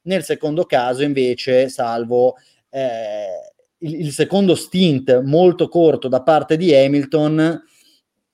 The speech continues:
è un qualcosa di inusuale, anche perché Hamilton in quel momento era già con le coperture hard, quindi tendenzialmente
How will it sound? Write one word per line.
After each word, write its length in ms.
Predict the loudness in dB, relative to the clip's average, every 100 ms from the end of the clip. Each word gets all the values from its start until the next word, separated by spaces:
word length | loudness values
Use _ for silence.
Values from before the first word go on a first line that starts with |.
| _ _
è 260 | -14 -8 -2
un 140 | 0
qualcosa 460 | 4 2 4 2 2
di 80 | 0
inusuale, 480 | -2 2 2 2 0
anche 240 | -4 -2
perché 320 | 0 2 2
Hamilton 540 | 2 0 0 -2 -2 -4
in 220 | -2 0
quel 180 | 2 2
momento 840 | 2 0 2 0 0 2 2 0 -2
era 200 | 0 0
già 220 | 0 0
con 140 | 2
le 100 | 0
coperture 540 | -2 -8 -10 -8 -4 0
hard, 420 | 0 -2 -4 -6
quindi 300 | -4 -6 -4
tendenzialmente 1200 | -2 0 -2 -2 0 0 0 -2 -4 -4 -4